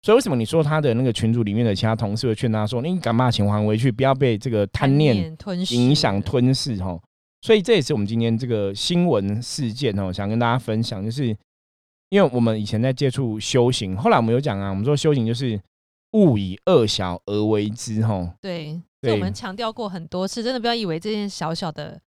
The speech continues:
Speaker 2: 没关系。
Speaker 1: 好像没有关系，因为我们后来知道说修行来讲，小小的事情它其实是很可怕的。
Speaker 2: 对，它会造成后面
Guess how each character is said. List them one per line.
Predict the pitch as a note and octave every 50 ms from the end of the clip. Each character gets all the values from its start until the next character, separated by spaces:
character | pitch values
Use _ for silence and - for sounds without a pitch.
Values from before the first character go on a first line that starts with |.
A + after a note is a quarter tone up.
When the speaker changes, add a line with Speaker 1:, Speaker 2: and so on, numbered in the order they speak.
| _ _ _
Speaker 2:
没 | - F3+ E3
关 | D#3 - F#3 E3+ E3
系。 | E3+ -
Speaker 1:
好 | B2
像 | C#3 D3+
没 | D#3 C#3+
有 | A2+
关 | G2+ - A#2 A2 A2 A#2
系， | - - A#2 A2 G#2+ G#2+ A2+
因 | D3+ E3+
为 | E3+
我 | D3
们 | A2+ G#2 G#2+
后 | A2 C#3+ C#3+
来 | A2+ A2
知 | G#2+ A#2
道 | A2+ A2+
说 | A2+ A2+
修 | A#2+ B2+ C#3 B2+
行 | A#2 A2+
来 | G#2 G#2
讲， | G#2 G#2 F#2+ F#2
小 | F#2 A2 A2+
小 | B2 A2 G2
的 |
事 | F#2+ - A2+
情 | G2 F#2 F#2 F#2 - _ _ _ _ _ _
它 | - - C3 A#2
其 | A2+ A2
实 | G#2 -
是 | A#2+
很 | G#2+ - - G#2 G#2+
可 | A2+ - A#2+ G2 F2
怕 | E2 G#2 A2 F#2
的。 | F2
Speaker 2:
对， | D#2+ D#2+
它 | - B3+
会 | B3+ B3+ A#3+
造 | - - B3 A3+ G3
成 | - - - G3 E3+ E3 E3+
后 | E3+ A3+ A3 G3
面 | F#3+ G3 G3 F#3 E3 D#3+ E3+